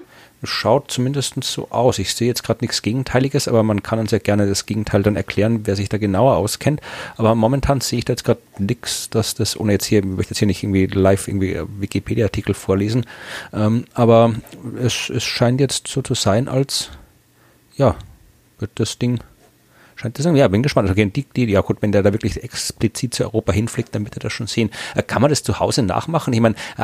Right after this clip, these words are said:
Eis und Salz kriege ich hin, aber welches Magnetfeld muss ich da draufschmeißen? Kann ich da mit dem Kühlschrankmagnet hingehen oder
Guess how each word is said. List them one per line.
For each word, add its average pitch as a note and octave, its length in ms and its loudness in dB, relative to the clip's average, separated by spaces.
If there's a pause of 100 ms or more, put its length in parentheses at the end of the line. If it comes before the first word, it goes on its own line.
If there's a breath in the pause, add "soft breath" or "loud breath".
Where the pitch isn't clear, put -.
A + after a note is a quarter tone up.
Eis G#2 240 0
und A#2 140 0
Salz A2+ 400 0
kriege A2+ 200 2
ich G#2 120 -4
hin, D3 260 0
aber A2+ 220 4
welches G#2+ 240 0
Magnetfeld A2 500 -2
muss C3 140 0
ich C#3 40 0
da C3+ 80 4
draufschmeißen? C3+ 600 0
Kann A#2 140 -2
ich G#2+ 80 -2
da B2 40 0
mit G#2+ 120 2
dem G#2+ 180 2 (140)
Kühlschrankmagnet C#3 680 -2
hingehen D#3 340 0
oder A2 220 4